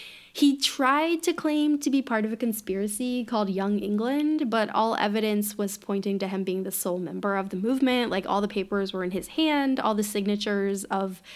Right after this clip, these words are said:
so-called other members were also in his hand. So it was pretty clear it was made up.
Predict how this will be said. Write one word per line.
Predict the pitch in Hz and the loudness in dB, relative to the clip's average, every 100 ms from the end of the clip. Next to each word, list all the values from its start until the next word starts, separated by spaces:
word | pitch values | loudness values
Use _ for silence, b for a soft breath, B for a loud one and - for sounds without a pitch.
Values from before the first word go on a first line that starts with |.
| B - | B -10
so-called | - 208 208 196 - | -2 0 2 0 0
other | 196 208 | 0 0
members | 190 190 196 196 202 | 0 0 -2 -2 -2
were | 185 180 | -4 -2
also | 190 - 226 | -2 -2 0
in | 226 233 | 0 2
his | 233 208 | 2 0
hand. | 226 214 214 208 208 B B B - | 0 2 2 2 0 B B B -4
So | - 214 208 | 2 4 4
it | |
was | 226 | 2
pretty | 214 294 247 | 2 2 2
clear | 226 196 196 | 2 2 0
it | |
was | 190 190 | 0 -2
made | 185 | 0
up. | 180 180 | 0 -2